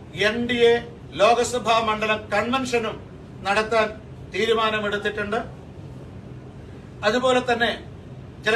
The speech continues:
രാഷ്ട്രീയമായിട്ടുള്ള പരിപാടികൾക്കും എൻ ഡി എ ഇനി അങ്ങോട്ട് രൂപം നൽകും. ഈ യോഗത്തില് നമ്മുടെ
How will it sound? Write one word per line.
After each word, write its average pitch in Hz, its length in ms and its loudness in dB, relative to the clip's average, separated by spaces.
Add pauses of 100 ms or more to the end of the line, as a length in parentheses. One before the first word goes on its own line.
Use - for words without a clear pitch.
(160)
രാഷ്ട്രീയമായിട്ടുള്ള 233 840 2
പരിപാടികൾക്കും 208 680 2 (840)
എൻ 202 160 -2
ഡി 208 80 0 (100)
എ - 20 0 (480)
ഇനി 196 180 -2
അങ്ങോട്ട് 202 260 0 (120)
രൂപം 185 300 0
നൽകും. 156 240 -10 (2250)
ഈ 185 80 0
യോഗത്തില് 208 500 4 (1300)
നമ്മുടെ 190 500 2